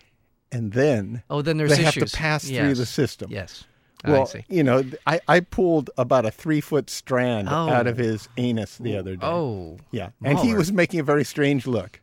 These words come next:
Speaker 1: You know,
Speaker 2: Well
Speaker 1: his eyes were very round when I did that. And he was serious,
Speaker 2: Yeah.
Speaker 1: though. He was
Speaker 2: Yeah.
Speaker 1: focused.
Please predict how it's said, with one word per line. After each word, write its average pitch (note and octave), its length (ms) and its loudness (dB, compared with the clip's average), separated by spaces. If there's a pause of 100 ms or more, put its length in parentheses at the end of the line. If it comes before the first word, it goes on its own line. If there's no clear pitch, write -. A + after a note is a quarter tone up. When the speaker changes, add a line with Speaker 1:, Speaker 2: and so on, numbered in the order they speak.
(140)
Speaker 1:
You - 80 -18
know, C#3 60 -6
Speaker 2:
Well C#3+ 220 6
Speaker 1:
his D3 120 4
eyes C#3 320 6
were C#3+ 120 2
very C3+ 280 6
round B2 640 4
when B2+ 160 2
I B2 100 2
did B2 240 0
that. A#2 160 0
And C#3+ 80 0
he D#3+ 80 4
was F3+ 140 0
serious, C4 500 0
Speaker 2:
Yeah. A2+ 220 0
Speaker 1:
though. B2+ 60 0
He C#3+ 120 2
was E3 140 0
Speaker 2:
Yeah. - 80 -10
Speaker 1:
focused. E3+ 460 0